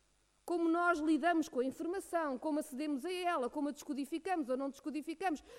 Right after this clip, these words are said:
como é que as nossas relações ficam num mundo que mudou tanto.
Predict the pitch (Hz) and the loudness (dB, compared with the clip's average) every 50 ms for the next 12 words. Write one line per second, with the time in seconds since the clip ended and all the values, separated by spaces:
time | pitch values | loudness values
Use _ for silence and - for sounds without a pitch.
0 | - - - 311 311 311 349 349 330 - - 349 339 - - - 285 294 254 294 | -14 -4 0 2 2 2 2 0 -2 -2 0 0 0 0 -2 -4 -2 0 2 2
1 | 320 359 392 359 - 311 254 262 269 285 277 - - 349 330 294 - - - 277 | 2 0 0 -2 -4 -6 -6 -2 -2 -2 -2 -2 -2 -2 -2 -2 -4 -6 -6 -6
2 | 262 - - 320 320 311 - - - 381 427 415 339 294 294 285 277 - - - | -6 -4 -2 -2 -2 -2 -4 -8 -4 0 0 2 4 4 4 4 2 0 0 0
3 | 311 320 320 349 381 359 - 359 330 320 302 254 190 - - | 0 0 0 0 -4 -4 -4 -4 -4 -2 -4 -6 -6 -10 -14